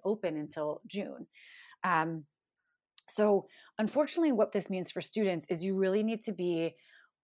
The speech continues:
watching out for these things. We are frequently asked by students, "Do you have a timeline?" And we don't,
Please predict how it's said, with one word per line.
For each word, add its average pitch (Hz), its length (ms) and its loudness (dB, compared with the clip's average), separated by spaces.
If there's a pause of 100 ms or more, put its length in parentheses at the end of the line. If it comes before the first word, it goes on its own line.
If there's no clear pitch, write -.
(320)
watching 180 560 -2
out 151 220 -4
for 156 80 -6
these - 200 -8
things. - 320 -8 (100)
We 185 140 0
are 156 60 2
frequently 247 520 -2
asked 170 240 -6
by 175 80 -4
students, 170 320 -6
"Do 190 100 -6
you 202 140 0
have 165 200 -6
a - 40 -10
timeline?" 151 600 -10 (360)
And 190 120 -4
we 196 120 -2
don't, 247 340 -2